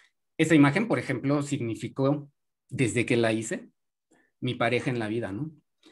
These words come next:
Que es un sol que me ilumina. Ahí, pues, ahí la encontré en un viaje, una piedra en la arena, con las marcas de la ola que recién se habían retirado, ¿no?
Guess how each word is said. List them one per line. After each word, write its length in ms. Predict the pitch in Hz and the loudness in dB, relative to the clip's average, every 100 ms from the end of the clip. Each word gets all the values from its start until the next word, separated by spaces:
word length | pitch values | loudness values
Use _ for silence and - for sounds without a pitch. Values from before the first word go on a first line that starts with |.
| _ _ _ | _ _ _
Que 80 | 143 | 0
es 100 | 139 | 4
un 120 | 151 | 4
sol 260 | 143 160 160 | 6 6 6
que 120 | 147 | 2
me 100 | 123 | -2
ilumina. 500 | 110 113 117 104 98 _ _ _ _ _ _ - | -4 -4 -6 -8 -10 _ _ _ _ _ _ -8
Ahí, 480 | 120 127 143 165 - _ _ _ - | -2 4 4 4 -4 _ _ _ -8
pues, 200 | 127 127 | -4 0
ahí 160 | 123 | 2
la 100 | 139 | 2
encontré 340 | 135 120 110 127 | 0 -2 -6 -4
en 80 | 120 | -4
un 120 | 117 | -4
viaje, 420 | 113 110 156 165 _ _ _ _ _ _ _ | -4 -6 -8 -10 _ _ _ _ _ _ _
una 280 | 139 143 143 | 2 4 4
piedra 560 | 135 127 127 123 135 - _ _ - | 2 -2 0 -4 -8 -14 _ _ -12
en 120 | 113 | -6
la 80 | 110 | -4
arena, 440 | 113 120 151 - _ _ - | -2 -2 -4 -6 _ _ -10
con 120 | 110 | -6
las 120 | 104 | -2
marcas 800 | 127 - _ _ _ - - 123 | -2 -4 _ _ _ -10 -4 -2
de 80 | 110 | 0
la 180 | 107 107 | -2 -2
ola 200 | 117 120 | -4 -4
que 140 | 107 | -6
recién 300 | 101 104 110 | -6 -6 -6
se 80 | 107 | -6
habían 140 | 104 | -6
retirado, 460 | 104 - 104 101 117 | -8 -12 -10 -10 -12
¿no? 220 | 127 196 | -12 -12